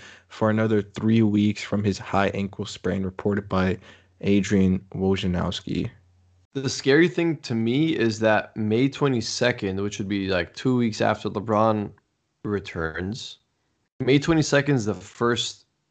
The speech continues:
Speaker 2: round. That's when the first round starts, the playoffs.
Speaker 1: Nush.
Speaker 2: That's only, that's only two weeks.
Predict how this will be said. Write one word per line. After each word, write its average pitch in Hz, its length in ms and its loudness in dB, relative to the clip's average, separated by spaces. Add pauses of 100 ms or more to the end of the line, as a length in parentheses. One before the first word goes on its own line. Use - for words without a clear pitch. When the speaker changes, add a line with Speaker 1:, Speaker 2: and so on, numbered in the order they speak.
(140)
Speaker 2:
round. 101 460 0
That's 113 160 2
when 131 80 2
the 110 60 0
first 113 280 -2
round 110 180 0
starts, 98 300 0
the - 120 -20
playoffs. 85 560 -2 (1500)
Speaker 1:
Nush. 180 260 2
Speaker 2:
That's 135 220 2
only, 160 240 2
that's 143 180 -4
only 175 160 2
two 165 180 0
weeks. 151 520 -2